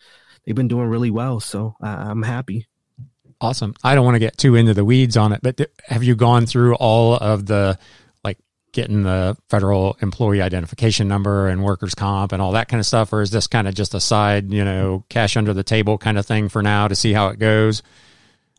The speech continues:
Speaker 2: Assuming
Speaker 1: Yeah,
Speaker 2: the tax
Speaker 1: so
Speaker 2: man's not watching right now. <laughs>
Speaker 1: <laughs> So, um, right now it's, I'm just doing cash, but I do have to learn more on the tax side,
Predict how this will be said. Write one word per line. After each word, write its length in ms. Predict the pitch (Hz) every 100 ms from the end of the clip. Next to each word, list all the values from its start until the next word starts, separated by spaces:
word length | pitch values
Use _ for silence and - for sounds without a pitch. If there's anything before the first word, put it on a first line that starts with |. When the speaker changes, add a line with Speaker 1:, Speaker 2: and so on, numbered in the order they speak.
| _ _ _ _ _ - -
Speaker 2:
Assuming 300 | 135 120 104
Speaker 1:
Yeah, 80 |
Speaker 2:
the 60 | 101
tax 220 | 110 98
Speaker 1:
so 60 | 123
Speaker 2:
man's 200 | 98 98
not 180 | 98 104
watching 480 | 92 - 98 95 104
right 180 | 98
now. 280 | 98 92 98 -
<laughs> 60 | - - - - - - -
Speaker 1:
<laughs> 1080 | 127 107 190 160 190 175 - - 131 - 131 - - - - -
So, 480 | - 139 135 131 -
um, 380 | 131 123 120 110 -
right 440 | 113 120 139 151 156
now 440 | 139 131 135 139 -
it's, 300 | 123 110 -
I'm 140 | 123
just 180 | 127 131
doing 240 | 143 131 117
cash, 540 | - 120 127 131 -
but 240 | - 117 - _ _
I 180 | 110 120
do 520 | 110 104 127 135 135
have 360 | 127 - 120 120
to 100 | 127
learn 280 | 120 120 117
more 460 | 110 113 117 117 -
on 200 | 113 110
the 80 | 98
tax 380 | - 113 113
side, 380 | - 113 113 113